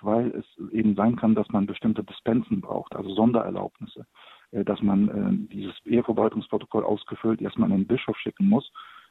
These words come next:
äh, der einem eine Sondergenehmigung gibt, ähm, heiraten zu können, weil bestimmte Hindernisse vielleicht, äh, da sind, die nur, äh, der Bischof,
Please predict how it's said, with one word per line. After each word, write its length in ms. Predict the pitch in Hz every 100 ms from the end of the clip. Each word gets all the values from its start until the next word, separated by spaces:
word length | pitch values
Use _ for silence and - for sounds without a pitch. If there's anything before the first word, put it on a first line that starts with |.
| -
äh, 200 | 104 104
der 280 | 101 104
einem 260 | 101 104 104
eine 200 | 98 101
Sondergenehmigung 800 | 113 110 104 - 95 95 92 92
gibt, 260 | 101 - -
ähm, 260 | 92 90
heiraten 380 | 101 101 - 92
zu 120 | -
können, 340 | - 107 95 - - - _
weil 220 | 101 107
bestimmte 580 | 98 - 107 101 98 -
Hindernisse 460 | 113 110 110 110 104
vielleicht, 400 | - 95 95 -
äh, 200 | 101 98
da 200 | 98 101
sind, 240 | 107 104 - -
die 80 | 95 92
nur, 320 | 101 98 95 - - - -
äh, 180 | 107 98
der 100 | 101
Bischof, 320 | 104 - 101